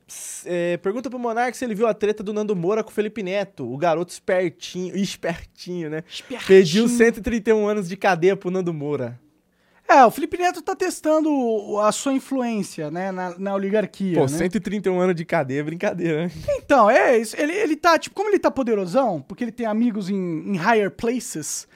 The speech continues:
Speaker 2: entendeu? Aí ele tá querendo testar esses seus poderes no Nando Moura, que é um cara que ele odeia, e é isso que tá acontecendo, né? Eles ficam nessa briga judicial, que eu acho coisa mais infantil que tem é isso, entendeu? <laughs> É um debate, é um discurso público, velho.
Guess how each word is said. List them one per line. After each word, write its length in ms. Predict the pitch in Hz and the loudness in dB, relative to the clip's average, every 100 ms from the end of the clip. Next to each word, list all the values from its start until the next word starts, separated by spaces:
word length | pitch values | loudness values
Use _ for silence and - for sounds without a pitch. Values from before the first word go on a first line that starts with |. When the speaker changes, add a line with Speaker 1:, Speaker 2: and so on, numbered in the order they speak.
| _ | _
Speaker 2:
entendeu? 360 | - 185 233 285 - - _ - | -12 -2 2 2 -2 -20 _ 2
Aí 140 | 285 | 4
ele 120 | 330 | 4
tá 240 | 311 - 330 | 0 2 2
querendo 360 | - 339 359 | 2 0 0
testar 840 | 302 311 - - 262 254 190 165 190 | -2 -2 -2 6 10 10 8 6 2
esses 160 | 190 | 0
seus 240 | - 233 - | -2 -2 -2
poderes 520 | 208 190 240 202 175 | -4 0 0 0 -4
no 120 | 202 | -6
Nando 240 | 202 202 | -4 -2
Moura, 400 | 190 240 269 185 | 4 8 8 6
que 180 | 151 - | 0 0
é 60 | 302 | 0
um 60 | |
cara 180 | 269 190 | 2 -2
que 100 | 160 | 0
ele 80 | 196 | 0
odeia, 480 | 202 208 262 180 135 _ _ _ _ _ _ | 4 6 6 2 -2 _ _ _ _ _ _
e 460 | 330 320 330 330 349 | 4 6 8 6 6
é 220 | 480 494 | 8 8
isso 120 | 359 | 8
que 80 | - | 2
tá 120 | 359 | 2
acontecendo, 640 | 311 349 349 - 277 226 185 | 2 0 -4 0 0 0 2
né? 160 | 208 | 2
Eles 200 | 311 508 | 2 0
ficam 220 | - 494 | -6 -2
nessa 220 | - - 214 | -2 -2 -2
briga 280 | 185 240 | 0 -2
judicial, 500 | 202 190 - 202 208 | -2 -4 -6 -2 -2
que 100 | 208 | -2
eu 40 | 381 | -6
acho 140 | - | -6
coisa 240 | - 262 220 208 _ - | -4 -4 -4 -8 _ -4
mais 280 | 190 302 | 2 2
infantil 540 | 349 320 254 202 - 226 | 2 -2 -4 -4 -6 -8
que 100 | - | -8
tem 200 | 208 233 | -8 -6
é 80 | 214 | -6
isso, 280 | 220 - - | -8 -10 -14
entendeu? 420 | 156 151 226 254 - _ _ _ | -8 -2 0 0 -6 _ _ _
<laughs> 520 | 196 208 247 - _ | -4 -4 -4 -8 _
É 60 | 214 | -2
um 60 | 277 | 0
debate, 520 | 302 233 254 247 208 | 0 2 4 2 -2
é 20 | |
um 40 | |
discurso 420 | 214 - 285 - 240 | -6 -4 -4 -4 -6
público, 520 | 262 254 196 151 156 | -4 -4 -4 -6 -6
velho. 220 | 156 143 | -4 -6